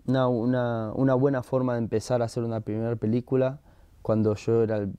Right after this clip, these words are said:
el propio productor de la película, porque tenía muy pocos elementos, tenía solo un actor, un, un paisaje y un, un, no un conflicto marcado, pero, pero algo que,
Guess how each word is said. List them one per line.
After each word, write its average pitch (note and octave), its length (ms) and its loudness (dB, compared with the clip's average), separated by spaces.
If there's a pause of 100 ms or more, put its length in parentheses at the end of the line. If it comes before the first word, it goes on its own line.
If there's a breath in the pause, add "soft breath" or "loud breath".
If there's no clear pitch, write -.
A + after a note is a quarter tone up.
el G2+ 200 -2
propio A#2+ 380 2
productor A2 440 -2
de A#2 60 0
la A2 100 -2
película, A2+ 460 -2
porque G#2 260 -4
tenía A2+ 240 -2
muy A#2 200 0
pocos A2 360 -4
elementos, A2 480 -2
tenía A2 300 -2
solo A2+ 260 0
un A2 100 0
actor, C3 540 0 (480 loud breath)
un, A#2 580 2
un A#2 160 2
paisaje C3+ 840 0
y G#2+ 640 -2
un, A#2+ 160 -2
un, A2+ 880 0 (640 loud breath)
no B2 280 6
un C#3 140 2
conflicto B2+ 640 0
marcado, B2+ 760 0
pero, A2 800 -2
pero G#2+ 280 0
algo A#2+ 380 2
que, G2+ 600 -2